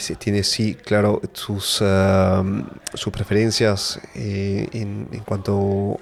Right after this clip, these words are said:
a la ubicación, ¿no? A la, a cómo plantea el, el partido. Tiene su clásico cuatro dos tres uno y ahí, ahí está, ¿no? Entonces, en este cuatro dos tres uno va, va a ir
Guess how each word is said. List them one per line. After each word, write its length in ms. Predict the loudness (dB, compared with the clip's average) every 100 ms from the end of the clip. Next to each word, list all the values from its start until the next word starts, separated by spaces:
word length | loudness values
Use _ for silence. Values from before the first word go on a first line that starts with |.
| -6
a 80 | -4
la 180 | -2
ubicación, 600 | -2 0 0 2 2 2
¿no? 120 | 2 2
A 60 |
la, 400 | 0 -2 -4 -8 -14 -18
a 80 | -10
cómo 240 | -4 -4
plantea 600 | 0 -2 2 4 4 4
el, 320 | 2 0 -2 -6 -14 -20 -20 -20 -20 -20 -8
el 140 | -6 -2
partido. 440 | -2 0 2 2
Tiene 280 | 0 0 0
su 540 | -2 -6 -4 -4 -6 -4
clásico 480 | -2 -2 -2 -2 0
cuatro 300 | 0 2 2
dos 120 | 2
tres 240 | 0 2
uno 260 | 2 2 2
y 120 | 4
ahí, 260 | 4 2 0 -4 -4
ahí 220 | 0 0
está, 340 | 0 2 2 2
¿no? 160 | 2
Entonces, 460 | 0 -2 -4 -4 -6 -14 -14 -12 -12 -12 -12 -14 -14 -8
en 160 | -4 -2
este 180 | -2 0
cuatro 280 | 0 2 2
dos 100 | 2
tres 200 | 0 0
uno 160 | 2
va, 120 | 2
va 240 | 0 0 2
a 60 |
ir 280 | 4 4 0